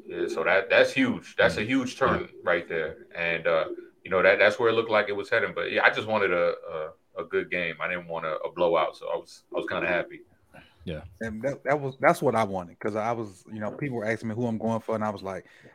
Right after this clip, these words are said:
Speaker 2: "I kinda want the Eagles to win, but if I had to bet, I wouldn't bet against Mahomes." And so pretty much the, the crowd around me was going for the Eagles, so I just was kinda just lo-, watching them be disappointed,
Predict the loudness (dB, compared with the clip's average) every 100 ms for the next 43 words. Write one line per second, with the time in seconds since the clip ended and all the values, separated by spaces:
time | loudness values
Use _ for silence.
0 | -20 -4 -2 0 2 0 0 -2 -2 -2
1 | -2 -2 -4 -6 -6 -2 0 0 0 4
2 | 4 4 2 2 2 2 2 0 -4 -4
3 | -4 -4 -6 -12 -20 -18 -18 _ -12 -4
4 | -2 -2 -4 -14 -14 2 4 4 2 0
5 | -2 -4 -4 -8 0 4 4 4 4 2
6 | 0 0 -2 -2 -4 -4 -4 -4 -4 -4
7 | -2 0 -2 -6 -16 -20 _ _ _ -20
8 | -8 -2 0 0 -4 -4 -10 _ _ _
9 | _ _ _ -4 0 4 8 8 8 6
10 | 6 6 4 2 2 4 4 4